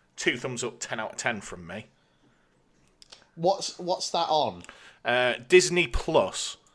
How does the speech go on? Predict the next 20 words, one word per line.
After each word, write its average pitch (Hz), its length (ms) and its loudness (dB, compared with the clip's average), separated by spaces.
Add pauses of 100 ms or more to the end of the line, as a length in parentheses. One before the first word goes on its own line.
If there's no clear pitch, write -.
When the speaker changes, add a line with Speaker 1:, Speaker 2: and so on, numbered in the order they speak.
(400)
Speaker 1:
Uh, 123 260 2
we 135 100 -2
saw 196 200 4
the 175 80 0
trailer 180 380 2
Speaker 2:
Ah. - 20 -4
Speaker 1:
'cause - 180 -8
Percy 160 320 2
Jackson 135 440 2
three's 143 440 0
coming 110 280 -8
out. 117 280 -2 (240)
I 127 140 -4
said, 117 200 -6
"I've 120 180 -4
never 117 180 -6
seen 127 300 -6
any 120 200 -8
of 120 140 -10
them." 131 240 0